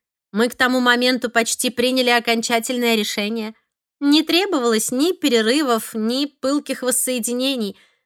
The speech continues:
Нам обоим не хватило смелости сказать вслух о происходящем,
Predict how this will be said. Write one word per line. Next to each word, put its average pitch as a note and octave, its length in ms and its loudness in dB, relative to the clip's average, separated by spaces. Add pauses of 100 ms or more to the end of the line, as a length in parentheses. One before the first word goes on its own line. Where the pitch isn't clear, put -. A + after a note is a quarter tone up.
(120)
Нам C4 260 4
обоим C4+ 480 4
не C4+ 80 2
хватило B3 480 0
смелости A3+ 540 0
сказать A3 520 0
вслух C4+ 420 -2
о G3+ 60 -4
происходящем, G#3 920 0